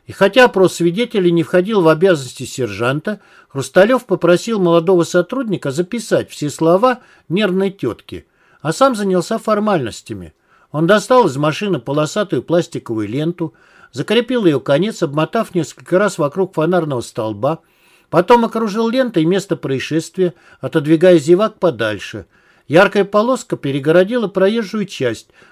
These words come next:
но на другой стороне пришлось примотать ее к старому «Жигуленку», к-, так как столбов там не было. Хрусталев обмотал лентой ближайшие деревья. Скоро место катастрофы было окружено со всех сторон.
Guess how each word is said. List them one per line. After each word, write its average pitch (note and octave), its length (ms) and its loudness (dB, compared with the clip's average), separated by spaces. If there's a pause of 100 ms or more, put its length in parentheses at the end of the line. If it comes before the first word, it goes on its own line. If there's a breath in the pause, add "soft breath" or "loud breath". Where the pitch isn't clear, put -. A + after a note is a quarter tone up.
но C#3+ 120 -4
на D#3 60 -4
другой G3+ 360 4
стороне D3+ 460 0
пришлось D3 420 -6
примотать F#3 600 2
ее G3 120 0
к F#3 80 -16
старому G#3 380 -2
«Жигуленку», F#3 760 -2 (760 soft breath)
к-, F3+ 140 -4
так G3+ 360 2
как G3+ 160 0
столбов G#3 520 0
там G#3+ 280 -2
не G#3 120 0
было. G2 320 -8 (400)
Хрусталев A3+ 640 0
обмотал F3 540 2
лентой A#3+ 340 -2
ближайшие D#3+ 640 0
деревья. B2 680 -4 (380 soft breath)
Скоро B3+ 300 0
место G3 340 0
катастрофы F#3+ 640 -2
было E3+ 260 4
окружено E3+ 500 -2
со F#3 160 -2
всех F3 240 -4
сторон. A2 520 -6